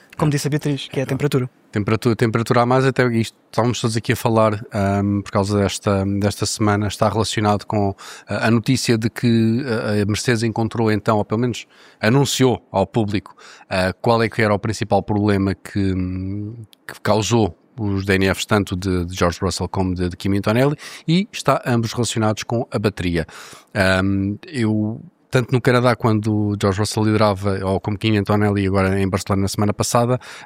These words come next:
Speaker 2: ahm, ambos os D N Fs foram causados pela mesma situação. James Allison, no caso da Mercedes, ah, já explicou que, que os casos, embora não sejam propriamente iguais, ahm, nascem exatamente da mesma zona, portanto da zona da bateria,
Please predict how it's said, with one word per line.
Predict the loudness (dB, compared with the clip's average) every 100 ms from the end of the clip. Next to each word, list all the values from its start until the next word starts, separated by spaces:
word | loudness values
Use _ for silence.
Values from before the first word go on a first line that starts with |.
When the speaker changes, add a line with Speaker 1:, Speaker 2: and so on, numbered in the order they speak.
| -2
Speaker 2:
ahm, | 0 2 0 -2 -6 -12 _ _ 0
ambos | 0 0
os | 0
D | 2
N | 2 2 2
Fs | -2
foram | -4 -4
causados | -2 -2 -2
pela | -2 -2
mesma | -2 -2
situação. | -6 -6 -4 -2 0
James | 0 2
Allison, | 2 0 0
no | 0
caso | 0 0
da |
Mercedes, | 0 0 -2 -4 -14 -20 -8
ah, | -2 0
já | 0
explicou | 0 0 2 0
que, | 0 0 2 2 0 -6 -8
que |
os | -2
casos, | 0 0 -2 0
embora | 2 2 0
não | -2
sejam | -2 -2
propriamente | 0 0 2 0 0 2
iguais, | 4 2 -2 -8 -14 -20 -16 -2
ahm, | 2 4 2 -2 -6 -10 -4
nascem | 0 2 2 0
exatamente | -2 -2 -2 -2
da | -4
mesma | -2 0
zona, | 0 0
portanto | -2 -4 -2
da |
zona | -2 0
da | 0
bateria, | 0 -2 -2 -2